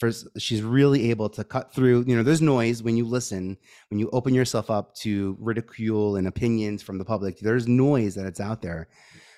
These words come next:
It's, it's in the repeat comments, and, and some of it is positioning, but I, I think she really is really tapped into Jennifer Coolidge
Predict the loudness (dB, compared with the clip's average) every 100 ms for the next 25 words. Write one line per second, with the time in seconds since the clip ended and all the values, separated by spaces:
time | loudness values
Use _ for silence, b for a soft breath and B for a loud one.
0 | b -6 -2 0 4 4 4 2 0 -4
1 | -6 _ -4 0 2 2 0 -4 -14 -14
2 | -10 -4 -2 -2 -2 -4 0 0 2 0
3 | 0 -2 -4 -2 -2 -4 -6 -6 -6 -6
4 | -4 -4 -4 0 0 0 0 2 2 0
5 | -2 -6 -8 -4 -2 -4 -6 -8 -4 -2
6 | -2 -4 -4 -4 -6 -8 -2 -2 0 -2
7 | 0 2 2 -2 -6 -16